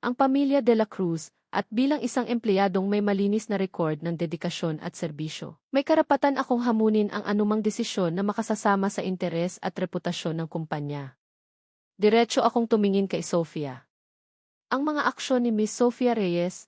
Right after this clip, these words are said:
kasama ang inyong pakikipagsabuatan, Mister Reyes, ay hindi lamang nakasira sa aking reputasyon, kundi lalong nakasama sa integridad at tiwala ng kumpanyang ito. Ang mga ebidensya ng paninira,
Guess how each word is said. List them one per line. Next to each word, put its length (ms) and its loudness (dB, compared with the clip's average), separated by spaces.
kasama 480 2
ang 80 -2
inyong 320 0
pakikipagsabuatan, 1200 -2
Mister 400 0
Reyes, 480 0
ay 160 -2
hindi 320 2
lamang 280 4
nakasira 520 0
sa 320 -2
aking 160 -4
reputasyon, 720 -4
kundi 240 2
lalong 320 4
nakasama 480 0
sa 160 -6
integridad 640 -2
at 160 -8
tiwala 480 0
ng 120 -6
kumpanyang 520 -6
ito. 320 -14
Ang 160 0
mga 200 -2
ebidensya 520 0
ng 160 -2
paninira, 640 0